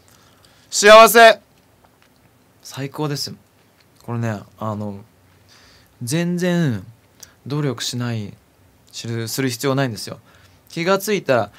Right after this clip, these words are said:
ね、皆さんね、酢豚がとろけるって言ったら、なん、変な表現だな、みたいなさ、またちょっとテレビ寄りなちょっと表現言ってる。本当にとろけちゃうぐらい、歯を少しだけ動かすだけで、どんどんね、消えていくんです。なんかね、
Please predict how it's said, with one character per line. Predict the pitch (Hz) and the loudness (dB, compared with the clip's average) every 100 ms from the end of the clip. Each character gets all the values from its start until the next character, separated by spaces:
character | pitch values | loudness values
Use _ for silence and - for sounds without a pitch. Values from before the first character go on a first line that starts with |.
| - | -6
ね、 | 139 | 0
皆 | 139 | 0
さ | 131 | 0
ん | 113 | -2
ね、 | |
酢 | 113 262 | 0 0
豚 | 285 196 | 2 4
が | 120 | 4
と | - | 4
ろ | 156 | 2
け | 160 | 4
る | 147 | 2
っ | |
て | 107 | 0
言 | |
っ | |
た | 95 | -4
ら、 | 92 | -4
な | 92 139 | -2 -2
ん、 | 233 139 104 | -2 -6 -10
変 | 98 127 110 | -6 -6 -6
な | 90 | -8
表 | 98 95 101 | -8 -8 -8
現 | 101 | -10
だ | 90 | -12
な、 | 92 | -12
み | 92 | -10
た | 95 | -10
い | 90 | -12
な | |
さ、 | 101 | -12
ま | 98 | -4
た | 139 | -4
ち | - | -4
ょ | - | -10
っ | |
と | |
テ | 104 117 | -10 -4
レ | 123 | -2
ビ | 120 | 0
寄 | 120 | -2
り | 117 | -2
な | 110 | -6
ち | |
ょ | - | -10
っ | 107 | -10
と | |
表 | 113 98 | -8 -8
現 | 95 | -12
言 | 104 | -16
っ | |
て | |
る。 | - - - | -16 -20 -2
本 | 220 285 285 | 4 4 4
当 | - 285 | 2 4
に | 262 123 _ _ _ _ | 4 0 _ _ _ _
と | 196 | -2
ろ | 214 | -2
け | 214 | 0
ち | 220 | 2
ゃ | 208 | 2
う | |
ぐ | 214 | 6
ら | 180 | 6
い、 | 139 107 - - | 6 0 -6 -20
歯 | - 233 | -2 2
を | 180 | 2
少 | - 160 | 0 -4
し | |
だ | 170 | -4
け | 156 151 | -4 -4
動 | 151 | -4
か | 165 | -6
す | 131 | -4
だ | 117 | -4
け | 123 | 0
で、 | 139 120 92 _ _ _ _ _ _ _ - - - | 0 0 -2 _ _ _ _ _ _ _ -20 -20 -18
ど | - 156 | -8 -4
ん | 143 | -4
ど | 110 | -4
ん | 90 | -6
ね、 | 107 98 92 _ _ _ - | -8 -10 -12 _ _ _ -14
消 | - 135 | -4 -2
え | |
て | 139 | -2
い | |
く | 135 | -6
ん | 135 | -8
で | |
す。 | 117 135 | -10 -12
な | 135 | -10
ん | 156 | -4
か | 143 | -4
ね、 | 147 175 | -4 -8